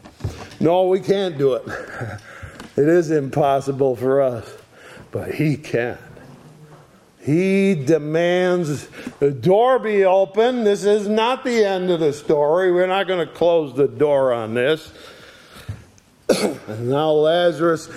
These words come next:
was dead for four days. The Bible tells us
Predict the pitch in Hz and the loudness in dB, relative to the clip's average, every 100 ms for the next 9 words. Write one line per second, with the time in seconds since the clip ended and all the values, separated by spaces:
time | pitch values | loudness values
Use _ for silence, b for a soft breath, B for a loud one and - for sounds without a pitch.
0 | B B - 117 107 139 151 147 - 139 | B B -6 -6 -2 0 2 0 -2 -4
1 | 110 - - 160 160 151 143 131 127 120 | -4 -12 -2 2 2 0 -2 -2 -2 0
2 | 139 170 139 - - - b b b b | 0 -2 -6 -16 -20 -20 b b b b
3 | b b _ - - 104 104 120 135 131 | b b _ -20 -16 -14 -4 0 0 0
4 | 131 127 131 127 127 120 147 123 - | -4 -4 -2 0 -2 0 -2 -2 -12